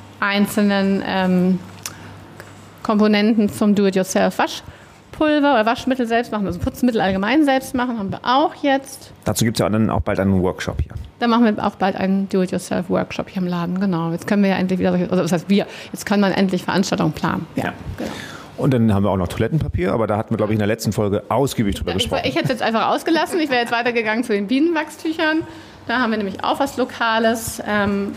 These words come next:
Speaker 1: aus Quickborn von Nahtmonster von der lieben Mareike und dann noch eine, äh, andere Sorte dazu. Und da kann man sich einfach aus,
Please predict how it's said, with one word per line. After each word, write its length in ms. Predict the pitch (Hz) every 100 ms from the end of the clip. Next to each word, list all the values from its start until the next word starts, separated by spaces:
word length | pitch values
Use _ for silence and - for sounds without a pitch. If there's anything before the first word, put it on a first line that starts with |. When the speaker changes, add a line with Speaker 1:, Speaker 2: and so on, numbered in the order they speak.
| -
Speaker 1:
aus 220 | 202 -
Quickborn 680 | 208 214 - 202 196 190 196 - - - - - - - - -
von 380 | - 190 190 185 - - -
Nahtmonster 680 | 262 277 294 269 240 240 233
von 160 | 226 208
der 80 | 190
lieben 220 | 190 185
Mareike 840 | 185 202 233 247 - 233 226 220 -
und 380 | 196 190 190 - - -
dann 140 | - 190
noch 100 | 185
eine, 400 | 190 185 180 170 - - - - -
äh, 320 | 190 175 175 185 - -
andere 220 | 202 185
Sorte 280 | 185 180 180
dazu. 380 | 175 - 277 269
Und 80 |
da 80 | 190
kann 220 | 180 202
man 100 | 190
sich 100 | 175
einfach 240 | 175 180 -
aus, 300 | - 185